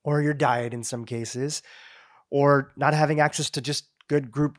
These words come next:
therapy, uh, again, that falls on the individual, but it also falls on society. And as overwhelming as that can feel, like, "Oh my gosh, you're saying that I'm part of the problem,"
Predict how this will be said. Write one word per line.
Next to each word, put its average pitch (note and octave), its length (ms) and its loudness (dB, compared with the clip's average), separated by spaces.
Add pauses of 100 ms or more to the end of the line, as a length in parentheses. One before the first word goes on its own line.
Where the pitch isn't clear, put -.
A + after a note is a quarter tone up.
(120)
therapy, B2 600 -6 (460)
uh, A#2 200 0 (100)
again, C#3+ 460 0
that C#3 180 2
falls C#3+ 220 6
on C#3 100 2
the C3+ 120 -2
individual, C3+ 460 2
but C3+ 120 2
it C3+ 40 4
also B2+ 280 0
falls B2+ 260 -2
on A#2 80 -8
society. C#3 640 2
And C#3+ 180 -2
as C3+ 340 0 (400)
overwhelming D#3+ 680 6
as C3+ 220 -2
that C#3+ 200 2
can B2 160 -12
feel, A#2+ 720 -2
like, A#2+ 260 -4 (140)
"Oh B2+ 80 -6
my A#2 120 -4
gosh, D3 320 2
you're B2+ 100 -6
saying C#3+ 300 0
that C3+ 100 2
I'm A#2 140 0
part C3+ 220 2
of B2+ 40 -2
the A#2 60 -6
problem," C#3 500 0